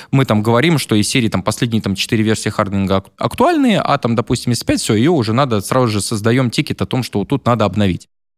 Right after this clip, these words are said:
Следующее. Это процедура break the glass. То есть, когда, допустим, разработчику всё-таки нужен доступ по S S H, а у нас б-, базовый S S H там закрыт,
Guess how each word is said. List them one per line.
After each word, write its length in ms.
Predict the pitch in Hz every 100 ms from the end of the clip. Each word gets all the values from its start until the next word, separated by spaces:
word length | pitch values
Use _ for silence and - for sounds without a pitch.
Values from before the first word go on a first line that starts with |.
| _
Следующее. 760 | - 160 165 110 98 - 90 87 - -
Это 540 | - 208 - 175 139 -
процедура 560 | 143 139 - 143 185 147
break 260 | 127 151
the 180 | 131 135
glass. 200 | 127 113
То 120 | -
есть, 100 | 107
когда, 480 | - 107 123 135 92 - _ _ _
допустим, 480 | 98 117 135 123 110
разработчику 520 | 110 120 127 123 -
всё-таки 320 | - 110 -
нужен 360 | 117 135 110 101
доступ 280 | 113 104 -
по 80 | 110
S 120 | 101
S 120 | 123
H, 140 | 226 -
а 60 |
у 20 | 107
нас 160 | 101
б-, 120 | - 107
базовый 380 | 117 107 98 95
S 120 | -
S 140 | 110
H 140 | 95 -
там 140 | 92
закрыт, 340 | 107 - 277